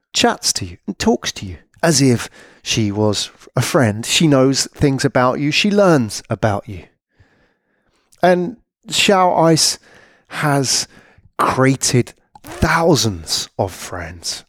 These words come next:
around the world. According to Microsoft and the media, she's a generation of new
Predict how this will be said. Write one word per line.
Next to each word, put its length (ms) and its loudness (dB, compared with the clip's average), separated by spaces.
around 600 -2
the 100 -4
world. 600 0
According 460 2
to 360 -2
Microsoft 880 -2
and 100 -2
the 80 0
media, 540 0
she's 260 2
a 60 2
generation 800 2
of 260 2
new 480 4